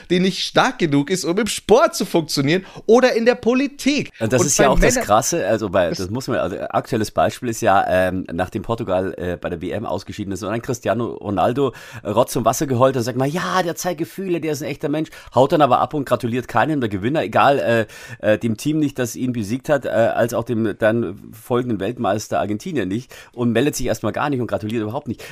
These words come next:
Speaker 2: Ähm, Cristiano Ronaldo ist letztlich dann wie Donald Trump, ähm, weigert sich, äh, dem wahren, äh, Champion dann zu gratulieren. Und, äh, da sagt man aber, ja, das ist ja Mensch, ich meine, der muss ja auch verstehen. Der, der, es ist ja, der hat ja auch, mei, der Arme,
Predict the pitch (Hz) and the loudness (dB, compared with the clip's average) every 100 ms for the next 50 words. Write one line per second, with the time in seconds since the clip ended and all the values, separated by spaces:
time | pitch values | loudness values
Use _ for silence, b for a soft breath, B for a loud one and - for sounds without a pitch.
0 | 127 98 107 107 - 120 120 143 175 143 | 0 4 4 4 -2 -4 0 2 2 2
1 | 110 143 139 127 - 127 - 147 - 131 | 0 0 -4 -8 -6 -6 -6 -14 -6 -6
2 | 131 113 120 104 - 104 160 - 104 87 | -2 -2 -2 -4 2 2 2 -6 -10 -10
3 | - - 95 107 139 139 143 127 - 110 | -12 -16 -2 -2 0 -6 -8 -8 -4 -2
4 | 107 110 113 107 - 95 127 139 98 57 | -2 -2 -6 -6 -2 0 0 -2 -6 -4
5 | 110 - 120 127 135 107 104 - 98 92 | -6 -4 -4 -4 -6 -4 -6 -6 -8 -6
6 | 92 104 151 b b b b b _ 120 | -6 -6 -8 b b b b b _ 2
7 | 127 131 113 117 117 117 123 165 147 143 | 4 2 0 -2 2 2 0 -2 -2 -2
8 | 117 127 123 123 120 104 117 - 104 120 | -4 -6 -6 -6 -4 -2 -4 -8 -8 -4
9 | 113 135 - 92 107 - - 95 90 B | -4 -4 -2 -2 -2 -8 -10 -8 -10 B
10 | B 104 117 127 123 - 131 123 113 123 | B -4 -4 -4 -6 -8 -6 -4 -4 -4
11 | 113 135 117 92 - 113 151 135 120 117 | -6 -4 -2 -2 -2 -4 -4 -4 -4 -4
12 | 135 113 95 | -2 -4 -4